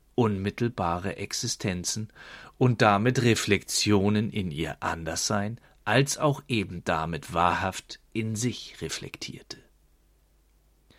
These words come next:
Welt drückt überhaupt die formlose Totalität der Mannigfaltigkeit aus. Diese Welt, sowohl als wesentliche wie als erscheinende,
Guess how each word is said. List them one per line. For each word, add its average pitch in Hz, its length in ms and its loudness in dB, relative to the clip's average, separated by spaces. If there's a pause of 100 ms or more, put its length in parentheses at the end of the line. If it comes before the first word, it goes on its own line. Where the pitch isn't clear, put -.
(500)
Welt 117 720 6 (360)
drückt - 460 -8 (120)
überhaupt 110 880 6
die - 80 -6
formlose 113 1000 4
Totalität 120 1080 0
der 82 120 -4
Mannigfaltigkeit - 1200 -10 (120)
aus. - 500 -6 (880)
Diese 127 320 10
Welt, 110 400 6 (400)
sowohl 107 400 6
als 90 320 2
wesentliche 101 800 0
wie 127 180 0
als 135 240 0
erscheinende, 104 960 2